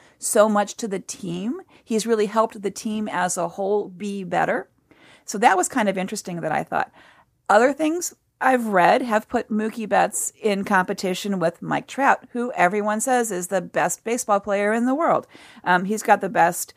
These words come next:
O P S and he's got the best on-base percentage, but he's not on a playoff team. We talked about this with the Cy Young and DeGrom being on a losing team but having the best E R A. How is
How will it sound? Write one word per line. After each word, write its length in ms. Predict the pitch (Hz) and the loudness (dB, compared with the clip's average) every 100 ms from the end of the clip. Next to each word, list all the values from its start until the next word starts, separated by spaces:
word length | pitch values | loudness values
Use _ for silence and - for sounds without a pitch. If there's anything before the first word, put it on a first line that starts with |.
| - - | -20 0
O 120 | 190 180 | 2 2
P 200 | 180 180 | 0 4
S 300 | 240 277 - | 4 4 -2
and 320 | - - 175 175 | -2 2 2 2
he's 100 | - | -2
got 140 | 170 | -2
the 100 | 170 | 0
best 380 | 175 165 170 - | 4 4 2 2
on-base 440 | 175 160 196 262 | 2 4 0 0
percentage, 760 | - 277 - 240 233 233 220 - - 262 - | -2 -4 0 0 2 0 -2 -8 -18 -20 -20
but 400 | 208 190 240 262 | -16 -4 0 0
he's 220 | 254 269 | 0 -2
not 200 | 226 208 | 2 4
on 120 | 220 254 | 4 0
a 40 | |
playoff 460 | - 349 427 208 202 | -2 -2 2 2 0
team. 300 | - 151 - - - | -6 -8 -8 -14 -6
We 100 | 202 | -6
talked 320 | 208 185 196 | 4 4 4
about 320 | 226 208 196 | 2 2 2
this 300 | 214 202 208 | 2 0 0
with 160 | 214 196 | -4 -4
the 80 | 202 | -4
Cy 260 | - 208 | -2 -2
Young 320 | 196 226 302 220 | 0 0 0 0
and 160 | 190 | -2
DeGrom 560 | 180 175 226 311 269 202 | -4 -2 0 2 2 0
being 240 | 208 208 | -2 -4
on 140 | 196 185 | -4 -6
a 40 | |
losing 460 | 180 196 196 180 196 | -4 -4 -4 -6 -8
team 280 | 359 349 | -6 -4
but 100 | 214 | -2
having 320 | 190 185 185 185 | -2 -2 -2 -6
the 100 | 180 | -2
best 320 | 170 170 196 | -2 -2 -4
E 80 | 175 | -2
R 160 | 180 | 2
A. 160 | 254 180 - - - | 0 -2 -8 -20 -4
How 380 | 208 208 214 214 | 4 6 6 4
is 360 | 202 196 190 | 0 0 -2